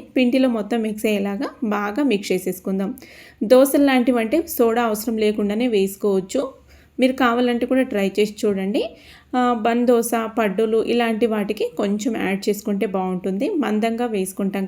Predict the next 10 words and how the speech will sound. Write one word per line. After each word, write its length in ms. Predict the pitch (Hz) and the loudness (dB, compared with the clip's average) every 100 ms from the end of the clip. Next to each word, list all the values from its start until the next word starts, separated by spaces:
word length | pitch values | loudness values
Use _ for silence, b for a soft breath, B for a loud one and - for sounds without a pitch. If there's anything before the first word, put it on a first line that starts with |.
| 196 | -4
కాబట్టి 400 | 190 196 196 508 - 220 | -4 -4 -4 -6 -4 -4
బాగా 240 | 202 208 214 | -2 -2 -2
ప్లఫీగా 460 | 202 196 226 208 220 208 | -2 -2 0 0 0 -2
పొంగుతూ 360 | 196 196 202 214 | -2 0 0 0
రావాలి 400 | 190 185 185 190 196 | 0 -2 -2 -2 -4
అనుకుంటే 400 | 180 175 185 262 262 B B B B 277 | -6 -6 -6 -6 -8 B B B B 2
pinch 280 | 254 254 269 | 4 4 2
of 100 | 240 240 | 2 0
అన్న 140 | 202 330 - - | 0 -2 -2 -6
సోడా 280 | 233 214 220 | -2 0 0